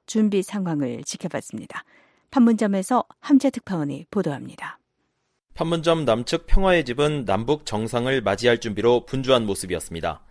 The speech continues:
Speaker 2: 십팔 일 비오에이가 찾은 평화의 집은 정문에 공사용 가림막이 설치돼 있었고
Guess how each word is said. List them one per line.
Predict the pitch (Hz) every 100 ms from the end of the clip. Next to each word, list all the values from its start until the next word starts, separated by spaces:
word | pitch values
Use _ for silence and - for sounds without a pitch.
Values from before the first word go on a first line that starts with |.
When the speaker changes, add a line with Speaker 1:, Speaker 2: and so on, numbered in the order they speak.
| _ - - -
Speaker 2:
십팔 | - 165 151 156
일 | 156
비오에이가 | 143 139 135 135 131
찾은 | 123 127 151
평화의 | 147 180 175 156 120
집은 | 104 95 71 - - -
정문에 | 113 113 117 139 131
공사용 | - 123 123 113 131 147
가림막이 | - 104 120 107 104 147
설치돼 | 175 170 - 127
있었고 | - 90 - 80